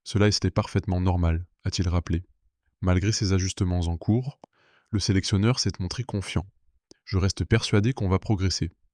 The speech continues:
L'envie de gagner anime l'ensemble de l'effectif et les signaux observés lors des dernières séances d'entraînement m'incitent à l'optimisme. »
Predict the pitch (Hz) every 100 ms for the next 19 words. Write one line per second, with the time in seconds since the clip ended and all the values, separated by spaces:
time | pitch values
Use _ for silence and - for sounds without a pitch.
0 | _ _ _ _ _ 104 113 143 117 98
1 | 95 104 123 95 92 90 101 107 104 104
2 | 98 92 92 - 95 - 104 117 - -
3 | 92 90 - 98 95 113 - - 110 92
4 | 101 98 92 92 92 95 95 - 92 85
5 | - 90 98 _ _ _ - 98 - 95
6 | 92 113 123 95 - 120 - - 90 -
7 | - 90 104 - 98 90 85 107